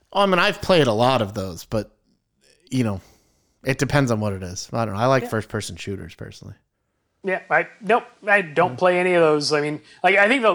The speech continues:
Speaker 2: the longest, like, game that I would play would have been any of those Mario games where there's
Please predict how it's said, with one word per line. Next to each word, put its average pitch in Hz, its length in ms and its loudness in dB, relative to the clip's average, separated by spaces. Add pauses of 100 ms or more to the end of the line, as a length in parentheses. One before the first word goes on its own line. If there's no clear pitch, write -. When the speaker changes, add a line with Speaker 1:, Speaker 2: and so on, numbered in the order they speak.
Speaker 2:
the 170 140 2
longest, 185 680 2
like, 147 260 -4
game 160 320 -6
that 156 100 0
I 147 80 -2
would 143 200 -4
play 170 220 -2
would 143 120 -2
have 131 100 -6
been 139 140 -6
any 160 240 -2
of 156 60 -2
those 135 200 -2
Mario 139 540 2
games 113 400 -14
where 131 140 -2
there's 135 380 -4